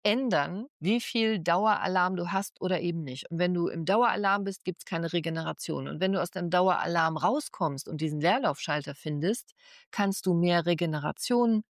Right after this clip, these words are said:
ankurbeln. Denn dein Vagusnerv, der kann das Entzündungsfeuer dämpfen, der kann Entzündungen in deinem Körper runterregeln, der kann die Grundanspannung der Muskulatur runterregeln, der kann die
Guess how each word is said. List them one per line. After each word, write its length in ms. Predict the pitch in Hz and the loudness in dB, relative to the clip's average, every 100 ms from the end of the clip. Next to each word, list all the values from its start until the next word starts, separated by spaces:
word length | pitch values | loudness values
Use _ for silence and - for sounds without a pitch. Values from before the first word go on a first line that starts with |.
| _ | _
ankurbeln. 880 | - 127 123 - - 113 - - - - - - - | -10 -10 -10 -12 -6 -6 -6 -10 -12 -18 -20 -16 -2
Denn 180 | 165 170 | 0 2
dein 300 | 175 240 269 | 2 2 2
Vagusnerv, 840 | 269 254 170 - 156 147 156 - - _ _ _ _ - | 2 2 0 -2 -4 -2 0 -2 -6 _ _ _ _ 2
der 180 | 208 | 2
kann 360 | 247 - 214 254 | 2 -2 0 0
das 240 | 240 196 | -2 -2
Entzündungsfeuer 1000 | - 160 175 254 262 233 - - 196 196 185 | -4 -4 -4 -2 -2 -2 -2 0 4 4 4
dämpfen, 560 | 208 220 226 - 139 | 4 2 0 -4 -4
der 100 | 135 | -4
kann 220 | - 196 | -2 -2
Entzündungen 640 | - 175 - 247 240 226 202 | -2 -4 0 2 2 2 2
in 100 | 180 | 2
deinem 180 | 156 160 | 0 0
Körper 280 | 254 254 | 0 2
runterregeln, 720 | 233 202 196 185 190 180 175 175 _ - - | 2 2 2 2 4 4 2 -2 _ -20 -4
der 100 | 170 | -4
kann 300 | - 190 175 | 0 0 2
die 160 | 156 156 | 0 -2
Grundanspannung 960 | - 226 269 - 208 220 - 202 185 | 0 2 2 0 -2 -2 0 0 2
der 80 | 165 | 2
Muskulatur 640 | 151 165 - 156 - 254 | 0 -2 -2 -2 2 2
runterregeln, 720 | 220 208 214 185 185 175 170 180 _ - _ | 4 2 2 4 4 4 2 0 _ -20 _
der 100 | - | -6
kann 340 | - 190 165 165 | -4 -2 -2 -2
die 280 | 147 143 | -2 -4